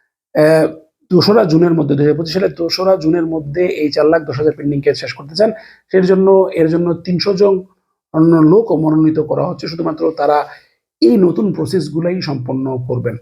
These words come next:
তাহলে দেখা যাবে যে খুব শীঘ্রই এই প্রসেসগুলো শেষ করা যাবে। এর জন্য একটি আলাদা মিশন প্রস্তুত করা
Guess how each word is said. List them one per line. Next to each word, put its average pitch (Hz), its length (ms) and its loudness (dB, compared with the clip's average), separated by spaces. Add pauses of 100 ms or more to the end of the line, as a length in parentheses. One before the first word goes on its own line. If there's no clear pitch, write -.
(1000)
তাহলে 160 360 2
দেখা 165 240 0
যাবে 165 200 2
যে 170 100 0
খুব 170 160 -4
শীঘ্রই 175 400 0
এই 156 160 2
প্রসেসগুলো 139 720 -4 (480)
শেষ 123 280 0
করা 139 400 0
যাবে। 160 280 2
এর 196 220 4
জন্য 208 160 2
একটি 196 180 -2
আলাদা 160 600 0
মিশন 156 400 2
প্রস্তুত - 420 -4 (100)
করা 127 500 -4